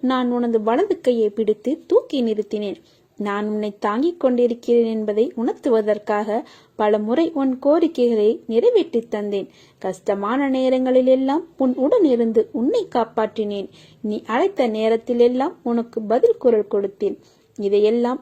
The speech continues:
நான் எதற்காக செய்தேன்? நீ எப்போதும் ஆனந்தமாக இருக்க வேண்டும் என்பதற்காகவே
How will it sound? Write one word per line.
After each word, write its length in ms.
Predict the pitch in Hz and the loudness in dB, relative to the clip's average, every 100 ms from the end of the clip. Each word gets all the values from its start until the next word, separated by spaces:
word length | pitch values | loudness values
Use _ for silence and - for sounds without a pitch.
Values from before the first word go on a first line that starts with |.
| - | -6
நான் 220 | 233 240 | -6 -4
எதற்காக 640 | 226 226 320 - 311 302 | -2 -2 -2 -2 -2 -2
செய்தேன்? 480 | 269 - 269 254 262 262 _ _ - | -4 -2 0 0 -2 -4 _ _ -8
நீ 120 | 220 220 | -4 0
எப்போதும் 560 | 202 202 - 226 262 - 269 | -2 -2 4 4 4 -4 -2
ஆனந்தமாக 680 | 392 415 262 233 220 220 214 | 2 2 0 -2 -4 -6 -4
இருக்க 320 | 208 - - | -4 -2 0
வேண்டும் 400 | 226 254 330 554 | 4 4 2 -2
என்பதற்காகவே 880 | 294 269 254 226 226 226 214 226 254 | -2 2 2 2 0 -2 -2 0 2